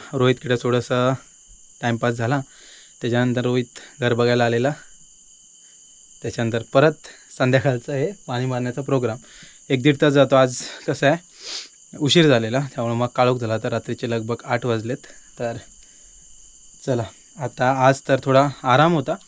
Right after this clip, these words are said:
तर इकडची तिकडची कामं झाली. आता उद्यापासून परत कामाला सुरुवात. तर रविवारचा एक, अ,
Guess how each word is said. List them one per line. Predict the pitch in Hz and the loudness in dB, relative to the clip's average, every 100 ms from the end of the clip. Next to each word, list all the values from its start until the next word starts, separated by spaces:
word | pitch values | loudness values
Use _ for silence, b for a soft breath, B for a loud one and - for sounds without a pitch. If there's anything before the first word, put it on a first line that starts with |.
| B B B B | B B B B
तर | 123 117 117 120 | 0 2 2 2
इकडची | 120 123 123 | 2 0 0
तिकडची | 123 120 113 113 | 0 0 -2 -2
कामं | 110 113 | 0 0
झाली. | 117 110 | -2 -4
आता | 113 107 | -6 -4
उद्यापासून | 120 113 120 120 123 | -4 -4 -4 -4 -6
परत | 117 127 - - B | -4 -4 -6 -16 B
कामाला | - 110 113 | -6 -4 -4
सुरुवात. | 127 143 123 113 - - B B B - | -4 -4 -4 -6 -10 -20 B B B -6
तर | 113 107 | -4 0
रविवारचा | 120 120 123 127 - 127 123 123 113 147 | 0 2 2 0 0 4 4 4 0 -8
एक, | 127 - _ - - | -10 -12 _ -10 -4
अ, | 117 | -2